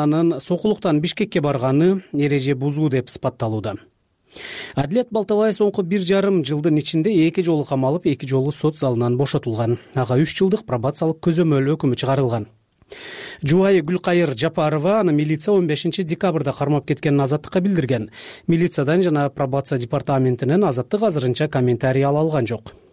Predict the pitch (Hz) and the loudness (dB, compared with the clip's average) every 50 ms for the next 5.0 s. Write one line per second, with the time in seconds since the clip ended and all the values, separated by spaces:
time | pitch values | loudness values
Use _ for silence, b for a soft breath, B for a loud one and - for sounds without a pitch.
0 | _ _ _ B B B B B B B B B B 143 123 139 151 - 240 247 | _ _ _ B B B B B B B B B B -2 -2 -2 -2 -2 -2 -2
1 | 247 - 190 175 185 196 196 190 190 - 156 120 135 127 - - 185 185 - 156 | 0 0 2 2 2 2 2 0 -2 -4 -4 -2 -2 -4 -2 -2 -4 -2 0 0
2 | 143 143 147 139 - - 151 - 156 147 143 - - 139 131 127 143 139 - - | 0 0 0 0 0 -2 -2 -2 -2 -4 -4 -2 -2 -2 -2 -2 -4 -4 -2 -4
3 | 170 156 - - 151 135 123 120 135 143 127 135 135 135 127 - - 135 127 127 | -4 -2 -2 0 0 0 0 0 -2 0 0 0 0 0 -2 -2 -2 0 0 0
4 | 123 120 - 143 135 127 131 127 123 123 113 123 127 127 143 175 208 220 208 | -2 -4 -4 -2 -2 0 0 0 0 0 0 0 2 2 4 2 2 2 -2